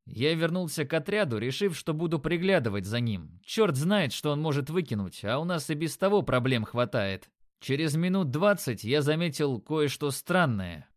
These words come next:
Альверин шагал впереди, высоко подняв ветви, как генерал, ведущий армию,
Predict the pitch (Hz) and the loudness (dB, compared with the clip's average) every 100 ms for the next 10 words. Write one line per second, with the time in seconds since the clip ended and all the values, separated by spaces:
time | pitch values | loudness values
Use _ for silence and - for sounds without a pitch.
0 | _ 104 120 151 190 202 - 165 175 180 | _ -4 -2 2 2 2 0 0 0 -2
1 | 131 165 165 165 202 202 104 95 - 139 | 0 0 2 0 0 0 -2 -4 -4 -2
2 | 180 170 147 143 160 135 131 190 - 110 | 0 2 2 0 0 -2 0 0 0 -4
3 | 101 123 120 107 139 143 170 185 110 123 | -2 -2 -2 -2 0 2 4 2 0 0
4 | 143 156 - 175 175 117 101 90 80 | 0 0 0 2 4 2 0 -4 -8